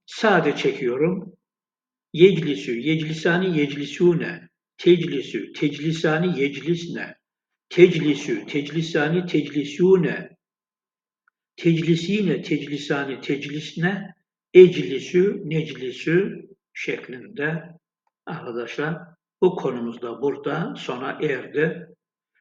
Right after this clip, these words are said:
Bunu da unutmayacağımız şey, değerli öğrencilerim, muzaraat harfini getiriyoruz.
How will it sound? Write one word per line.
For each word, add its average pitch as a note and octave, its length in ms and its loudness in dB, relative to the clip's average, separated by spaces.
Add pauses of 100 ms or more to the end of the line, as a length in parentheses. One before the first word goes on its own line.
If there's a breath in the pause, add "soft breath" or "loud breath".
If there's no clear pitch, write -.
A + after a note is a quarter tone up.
(140)
Bunu F3+ 220 2
da E3+ 320 4
unutmayacağımız C#3+ 720 0
şey, C#3 600 -4 (580)
değerli C3+ 320 0
öğrencilerim, A#2+ 760 -4 (380)
muzaraat C#3+ 600 0
harfini B2 520 -4
getiriyoruz. D#3+ 720 2